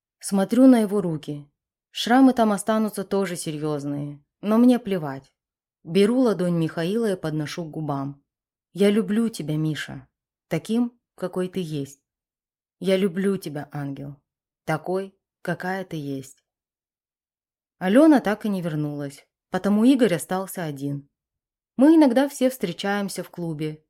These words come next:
который полностью отстроили. Игорь одинокий, Стас редко появляется, ещё какие-то новые люди. У Миши, как всегда, миллион знакомых. Люда проходит лечение, Толик управляет клубом, Миша занимается бизнесом.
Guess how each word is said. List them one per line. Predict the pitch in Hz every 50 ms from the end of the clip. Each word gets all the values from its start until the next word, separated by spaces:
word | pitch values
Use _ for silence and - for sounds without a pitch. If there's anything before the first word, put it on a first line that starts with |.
| _
который | - 185 175 - 190 185 190
полностью | - - 226 269 277 262 247 254 - - 214
отстроили. | 196 - - - - 160 151 151 143 143 135 143 143 139 _ _ _ _ _ _ _ _ _ _ _ _ _
Игорь | - 220 240 233 185 226 214 214
одинокий, | 214 180 196 202 196 196 196 190 185 - - 175 170 160 _ _ _ _
Стас | - - - - 233 214 208 - -
редко | 190 196 190 190 - 185
появляется, | - - 180 180 170 175 175 170 170 165 165 160 156 - - 160 160 160 - _ _ -
ещё | 196 214 202 - - 220
какие-то | 214 220 202 185 - 185 180 175 175 175 175
новые | 175 175 175 170 160 170 170
люди. | 165 165 165 160 156 156 156 156 156 147 _ _ _ _ -
У | - 226
Миши, | 254 302 320 311 - 208
как | - 208 202 -
всегда, | - - 196 196 185 175 165
миллион | 165 160 160 170 180 196 196
знакомых. | 180 180 190 185 180 - 175 160 151 147 139 - - _ _ _ _ _ _ _ _ - -
Люда | 202 247 277 262 269
проходит | - - 180 165 - - 214 226 226 - -
лечение, | 202 190 185 - - 165 156 156 151 143 143 139 139 147 - _ _ _ _ _
Толик | - 240 285 285 277 269
управляет | - 156 - 165 160 156 180 214 247 233 202 -
клубом, | - - 165 170 170 160 165 156 160 156 _ _ _ _ _ _ _
Миша | - 208 247 254 - 208 175
занимается | 151 156 156 160 160 180 226 269 277 254 262 -
бизнесом. | 151 139 151 151 139 143 147 143 139 - 147 143 143 139